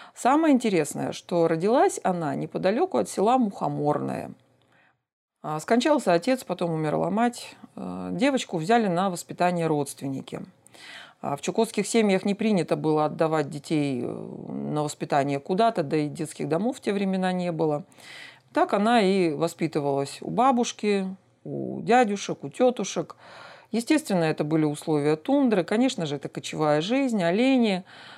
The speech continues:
а, все прелести кочевого быта. Но, м, в сорок седьмом году она поступает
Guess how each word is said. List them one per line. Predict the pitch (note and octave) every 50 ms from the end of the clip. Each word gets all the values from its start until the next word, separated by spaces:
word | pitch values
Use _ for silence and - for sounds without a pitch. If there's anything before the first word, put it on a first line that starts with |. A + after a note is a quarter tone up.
| - - -
а, | - E3 E3 E3 D#3+ D#3+ D#3 D3+ D3
все | - - - C4 A3+
прелести | - A#3 B3 A#3+ A3 F#3 - - - D3+
кочевого | - F3 E3+ - F#3+ F3 E3 D#3+ D#3 D3 D#3
быта. | D#3+ F3 A#3 C4+ C4+ C4 - G#3 G3 F#3 F#3 - - - - - - - - _ -
Но, | A3+ B3 C#4+ D#4+ E4 E4 E4 D#4 C#4+ _ _ _ _ _ _ _ _ -
м, | G3+ F#3+ F#3 F#3 F#3
в | F3+
сорок | - - C#4+ C#4+ B3+ A#3+
седьмом | - A3 F#3+ G#3 G#3 G3+ F#3
году | F3 F#3+ G3 G3 C4 D4+ E4 E4 D#4 - _ _ _ _ _ _ _ _ _ _ -
она | G3+ F#3+ G3+ A3 B3+ C4+ C4+ C4+ B3 B3 -
поступает | G3 F3+ - - E3 - A3+ A#3+ B3+ A#3+ A3+ G3 - -